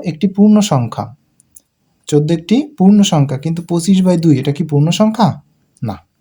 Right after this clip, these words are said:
এটা কিন্তু একটা ভগ্নাংশ। তাহলে আমাদের মাঝখানে কিন্তু আবার কি রয়েছে? সমান চিহ্ন। তাহলে ডা-, বাম পাশে আমরা পাচ্ছি পূর্ণ সংখ্যা, সেভেন কিউ মানে একটি পূর্ণ সংখ্যা, আর ডান পাশে পাচ্ছি পি স্কয়ার by কিউ, এটা কিন্তু পূর্ণ সংখ্যা না, এটা ভগ্নাংশ।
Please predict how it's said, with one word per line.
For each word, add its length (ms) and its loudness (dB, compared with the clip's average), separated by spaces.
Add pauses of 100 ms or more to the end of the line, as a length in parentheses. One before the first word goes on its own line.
(100)
এটা 140 -10
কিন্তু 180 -6
একটা 140 0 (500)
ভগ্নাংশ। 460 -6 (600)
তাহলে 260 0 (180)
আমাদের 260 0 (720)
মাঝখানে 460 2
কিন্তু 220 2
আবার 180 0
কি 140 0
রয়েছে? 200 0 (120)
সমান 260 4
চিহ্ন। 240 -2
তাহলে 220 -2
ডা-, 160 -2 (100)
বাম 220 0
পাশে 240 -2
আমরা 200 2
পাচ্ছি 200 -2 (100)
পূর্ণ 200 6 (160)
সংখ্যা, 340 2 (540)
সেভেন 240 2
কিউ 160 4
মানে 140 6
একটি 180 0
পূর্ণ 160 6 (120)
সংখ্যা, 300 2 (380)
আর 160 0
ডান 200 2
পাশে 220 -2
পাচ্ছি 280 -4
পি 80 2 (100)
স্কয়ার 260 -2
by 100 2 (100)
কিউ, 140 4 (420)
এটা 180 2
কিন্তু 200 4
পূর্ণ 160 4 (120)
সংখ্যা 220 0
না, 100 2
এটা 180 -2
ভগ্নাংশ। 380 0